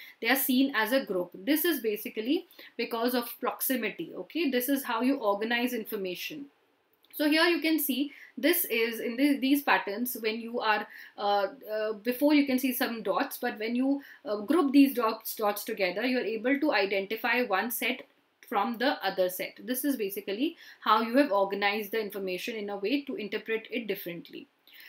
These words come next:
The second, uh, basis is the, uh, similarity, the law of similarity, where persons, objects, and events that are similar to each other, they are grouped together. Now, wha-, how it helps? It basically helps to deal with information in an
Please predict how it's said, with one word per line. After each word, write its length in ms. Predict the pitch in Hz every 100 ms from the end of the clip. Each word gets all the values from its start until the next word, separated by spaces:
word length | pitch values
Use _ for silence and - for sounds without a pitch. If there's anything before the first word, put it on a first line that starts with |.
| -
The 80 | 285
second, 580 | 285 294 269 370 427 359 -
uh, 180 | 226
basis 460 | 220 220 220 277 277
is 300 | - 226 214
the, 260 | 214 247 381 - - -
uh, 320 | 208 208 214
similarity, 680 | - 269 240 226 208 202 202
the 120 | 190
law 180 | 202 226
of 60 | 277
similarity, 800 | 254 214 214 190 175 175 254 330
where 300 | 233 240 285 - -
persons, 500 | 240 240 339 359 370
objects, 480 | 214 202 254 262 285
and 100 | 240
events 300 | 208 233 277
that 140 | 254
are 100 | 269
similar 380 | 262 220 240 320
to 80 | 330
each 240 | 226 233 233
other, 340 | 180 180 170 - - - -
they 280 | 254 311
are 240 | - 240 277 -
grouped 280 | 214 226 - -
together. 480 | 226 190 175 170 165
Now, 180 | 180 214
wha-, 160 | 226 247
how 260 | - 285
it 180 | 339 285
helps? 360 | 285 320 - -
It 220 | 262 208
basically 640 | 226 226 285 285 294 320
helps 500 | 220 220 277 285 - - - -
to 140 | 302 240
deal 320 | 262 311 339
with 120 | 349
information 680 | 262 240 269 226 214 - 302
in 100 | 269
an 140 | 247